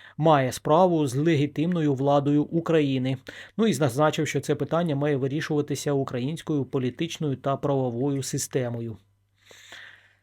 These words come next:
Підігруючи Путіну, Пісков заявляє, що доля президента України Володимира Зеленського вирішена. Прес-секретар президента Росії заявляє, що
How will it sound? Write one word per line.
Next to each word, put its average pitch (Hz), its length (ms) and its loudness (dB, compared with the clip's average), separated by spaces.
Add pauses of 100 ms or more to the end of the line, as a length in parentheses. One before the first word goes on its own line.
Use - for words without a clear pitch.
(100)
Підігруючи 165 800 4
Путіну, 165 600 0 (220)
Пісков 165 420 2
заявляє, 143 640 2
що 151 300 -2
доля 135 360 2
президента 143 580 0
України 123 480 -2
Володимира 151 640 -2 (420)
Зеленського 147 760 0
вирішена. 143 640 2 (560)
Прес-секретар 160 800 2
президента 139 580 0
Росії 117 420 -2
заявляє, 127 560 0
що 135 380 -6